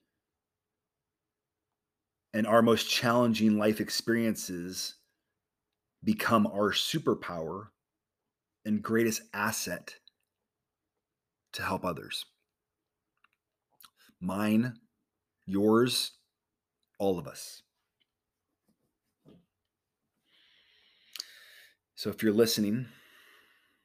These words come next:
or if there's somebody in your life who is struggling, please share this episode with them.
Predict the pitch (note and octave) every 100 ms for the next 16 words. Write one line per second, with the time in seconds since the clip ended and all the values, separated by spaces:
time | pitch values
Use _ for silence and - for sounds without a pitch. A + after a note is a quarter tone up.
0 | _ - - _ _ - A2 A2+ B2 A2
1 | - C3+ B2+ B2+ B2 A#2 A#2+ A#2+ - -
2 | B2 A2+ G#2+ - _ _ _ _ _ _
3 | _ _ - A2+ G#2+ - A#2+ G#2 F#2+ G2+
4 | A2 - B2 B2 - - - - A#2+ A#2+
5 | A2 G2+ - A2 - G#2+ - G2 F#2+ F#2
6 | G#2+ G#2